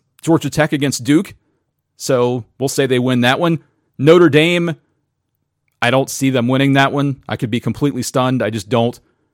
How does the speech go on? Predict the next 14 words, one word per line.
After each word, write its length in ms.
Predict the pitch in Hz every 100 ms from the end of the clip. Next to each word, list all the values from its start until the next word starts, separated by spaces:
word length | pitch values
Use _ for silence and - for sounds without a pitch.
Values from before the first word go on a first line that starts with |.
| _ -
Miami, 640 | 131 131 135 160 165 147 _ _ _ -
E 140 | 156
S 100 | 175
P 240 | - 156 156
N 260 | 160 160 - _ -
rates 360 | 120 151 165 143
as 100 | 131
a 60 |
win. 480 | 120 147 160 170 175 _ _ _ _ _ _ _ _ _ -
They 120 | 202
can 160 | 208 180
win 140 | 175
that 160 | 165 160
one. 220 | 196